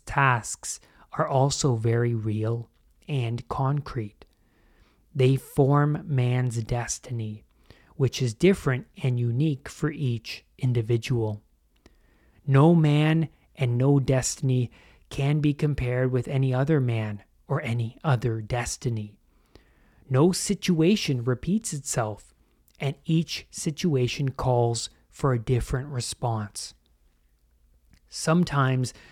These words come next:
the situation in which a man finds himself may require him to shape his own fate by action. At, at other times, it is more advantageous for him to make use of an opportunity for contemplation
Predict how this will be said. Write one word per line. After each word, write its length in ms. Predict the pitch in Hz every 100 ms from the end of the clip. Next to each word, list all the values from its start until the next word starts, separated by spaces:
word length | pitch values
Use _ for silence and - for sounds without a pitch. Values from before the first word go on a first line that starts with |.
| -
the 100 | 151
situation 760 | - 139 - 139 139 135 - 131
in 120 | 131
which 200 | 131 -
a 40 |
man 360 | 127 123 127 131
finds 420 | - 127 131 131
himself 420 | 135 - 131 120
may 220 | 127 131
require 500 | 143 139 - 135 127
him 240 | 123 123 131
to 140 | -
shape 480 | 117 - 143 139 123 - - _
his 240 | - 131 -
own 280 | 135 127 131
fate 600 | - - 143 123 113 - _ _ -
by 260 | 135 117 127
action. 680 | 135 120 131 - 127 104 107 _ _ _ _ _ _ _ -
At, 260 | 131 123 - -
at 120 | 131
other 280 | 131 143 151
times, 500 | 127 123 120 120 - - - -
it 80 | -
is 160 | 143 131
more 160 | 151 -
advantageous 1080 | 156 156 160 135 - 175 196 139 113 - - - _
for 140 | -
him 320 | 123 127 135
to 160 | 127 135
make 380 | 123 127 135 -
use 420 | 135 131 120 - - -
of 140 | 143 127
an 100 | 123
opportunity 720 | 117 135 - 151 165 135 120
for 240 | - 123
contemplation 1120 | 117 - 127 113 120 - 131 143 - 123 107